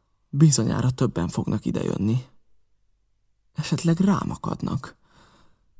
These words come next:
Már is két embert meggyilkoltak a hűséges matrózok közül. Tom és Ellen után hát, ha én rajtam van a sor.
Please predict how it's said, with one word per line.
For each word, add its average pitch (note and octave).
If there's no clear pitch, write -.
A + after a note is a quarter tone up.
Már D3
is C#3
két D3
embert C3
meggyilkoltak -
a C3
hűséges D3+
matrózok B2
közül. C3
Tom F3+
és E3
Ellen D#3+
után E3
hát, F3
ha F#3+
én F#3
rajtam -
van -
a -
sor. -